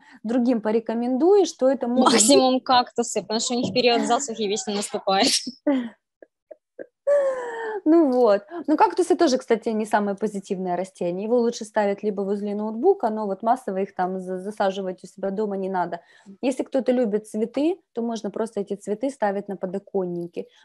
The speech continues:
Speaker 1: Но чтобы цветы были где-то, закрывали хотя бы одну четвертую окна.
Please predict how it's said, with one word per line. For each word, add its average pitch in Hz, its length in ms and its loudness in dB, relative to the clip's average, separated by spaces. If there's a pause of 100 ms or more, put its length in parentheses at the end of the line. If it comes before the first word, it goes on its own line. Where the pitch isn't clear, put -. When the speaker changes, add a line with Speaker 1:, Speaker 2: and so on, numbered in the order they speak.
Speaker 1:
Но 208 80 -4
чтобы 214 300 -4
цветы 208 380 -2
были 220 260 0
где-то, 208 380 -4
закрывали 202 580 -2
хотя 208 280 -8
бы 196 100 -6
одну 196 220 -6
четвертую 196 580 -6
окна. 180 440 -8